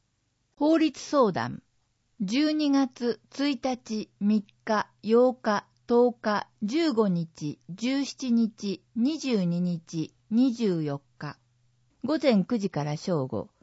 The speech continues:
市民相談室、予約が必要です。十一月十六日から直接または電話で受付。各人も六人。広報秘書課、広聴係、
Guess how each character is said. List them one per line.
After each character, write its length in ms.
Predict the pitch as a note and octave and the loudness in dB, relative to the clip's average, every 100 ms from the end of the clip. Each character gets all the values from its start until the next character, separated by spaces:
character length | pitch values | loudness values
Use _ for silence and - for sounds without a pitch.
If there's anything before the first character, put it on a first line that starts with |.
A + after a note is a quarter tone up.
| _ _ _ | _ _ _
市 200 | - B3+ | 0 4
民 200 | D4 D4+ | 4 2
相 240 | C#4+ C4+ | 2 4
談 220 | A#3+ F3 | 2 0
室、 360 | - - - - _ _ _ - | -4 -10 -10 -10 _ _ _ 2
予 100 | A#3+ | 4
約 280 | D4 D4 C#4 | 4 2 0
が 140 | C4 | -2
必 220 | B3+ - | -2 -2
要 180 | A#3 G#3+ | 0 2
で 140 | F#3 F3+ | 0 -2
す。 140 | _ _ _ _ _ | _ _ _ _ _
十 320 | G3 A3 D4+ D#4+ | -8 -2 0 0
一 240 | D#4 D4+ | -2 -4
月 260 | D#4 D4 B3+ | -4 -4 -6
十 260 | A3+ C#4 | -4 -4
六 280 | C#4+ C#4+ C#4 | -2 -4 -2
日 260 | C#4 C4+ - | -2 -4 -6
か 180 | F#3 | -6
ら 200 | D3+ C3+ - - | -6 -8 -10 -4
直 120 | B3 | -4
接 420 | - D4 C#4+ C#4 - | -2 -6 -2 -6 0
ま 180 | A#3 | 0
た 160 | A#3+ D4+ | 0 0
は 140 | G3 | 0
電 240 | D#3+ A3+ B3+ | 2 4 6
話 120 | B3 | 4
で 120 | A3 | 2
受 240 | G#3 F#3+ F3 | 0 -2 -6
付。 400 | - - D3+ - _ _ _ _ | -6 -8 -8 -10 _ _ _ _
各 260 | D#4 D#4+ | -4 -4
人 320 | - - - E3 | -8 -10 -2 -2
も 200 | D3 - | -2 -4
六 320 | F3+ F3 A#3 | -6 -2 2
人。 240 | F3+ C#3 - _ _ _ _ _ _ _ _ _ _ | 2 0 -6 _ _ _ _ _ _ _ _ _ _
広 220 | D#4+ E4 | 0 2
報 160 | C#4 F3 | 2 0
秘 80 | - | 0
書 180 | F#3 | -4
課、 220 | E3 D#3+ C#3+ | -2 -4 -2
広 220 | B3+ C4 | 0 0
聴 200 | C4+ B3 | 0 0
係、 500 | A3+ A3 D3+ C3+ B2 | 0 -2 -6 -6 -10